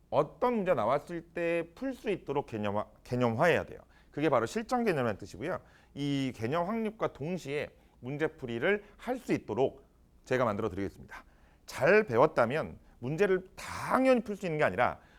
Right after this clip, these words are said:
문제를 풀 수 있게 배워야, 그래야 문제를 풀 수 있는 거죠. 그 두 가지를 다 해드리는 강좌라고 생각하시면 되겠습니다. 어, 수강 대상은요.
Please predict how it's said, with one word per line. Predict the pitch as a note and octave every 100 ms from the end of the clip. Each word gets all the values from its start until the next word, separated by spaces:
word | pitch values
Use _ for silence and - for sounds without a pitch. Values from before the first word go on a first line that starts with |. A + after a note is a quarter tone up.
| -
문제를 | B2 F3 G#3 A3 G#3+
풀 | - C#4+
수 | C4 C4+
있게 | - A3+
배워야, | A2 F2 F2 A2+ F2 - _ _
그래야 | - C3 F#3+
문제를 | C3 F#2+ F2+
풀 | -
수 | E2+
있는 | B1
거죠. | C#2 - _ _ _ -
그 | D3+
두 | C3+ G#2+
가지를 | A#2 G2+ A#2 D3
다 | - C3
해드리는 | D3+ E3 D#3 D3
강좌라고 | G2 F2+ G2+
생각하시면 | G#2 G#2 E2+ A#2
되겠습니다. | F#2 F#2+ - - - _ _ - - _ - - -
어, | A2 A2 A2
수강 | A#3 A#3
대상은요. | F3 B2 G#2 C#3 C#3+